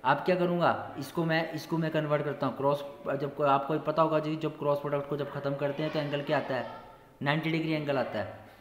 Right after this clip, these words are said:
ठीक है। तो sin नाइंटी कितना होता है, वन होता है। तो जब यहाँ इसको इन-, करते हैं तो क्या element बचा, सिर्फ dl element बचा, ठीक है, यहाँ तक सिर्फ dl element ही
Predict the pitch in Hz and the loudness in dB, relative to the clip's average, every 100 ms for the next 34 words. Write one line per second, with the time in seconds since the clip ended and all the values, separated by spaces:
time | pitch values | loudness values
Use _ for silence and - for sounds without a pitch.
0 | - - - 131 160 147 - - 123 151 | -20 -20 -10 -2 2 2 0 -8 -4 0
1 | 147 160 165 160 160 165 151 131 110 95 | 2 2 0 0 -2 -2 -2 0 0 0
2 | - 104 117 143 160 160 160 170 - - | -10 -6 -2 0 0 2 2 0 -6 -12
3 | - 117 139 143 147 143 151 147 - - | -10 -4 0 2 0 0 -2 -4 -6 -4
4 | 135 139 156 156 156 151 147 135 123 117 | -4 -2 -2 2 4 4 2 -2 0 0
5 | 117 156 - 139 139 131 131 123 113 107 | 0 -4 -2 0 2 2 -2 -4 -4 -4
6 | 98 92 - - - - - 131 160 160 | -6 -8 -16 -20 -20 -16 -8 -2 -2 -2
7 | - - - 139 139 151 156 165 143 147 | -10 -16 -10 -2 2 2 0 -2 2 4
8 | 147 147 139 135 139 131 147 214 | 4 2 -2 -2 -2 -2 0 0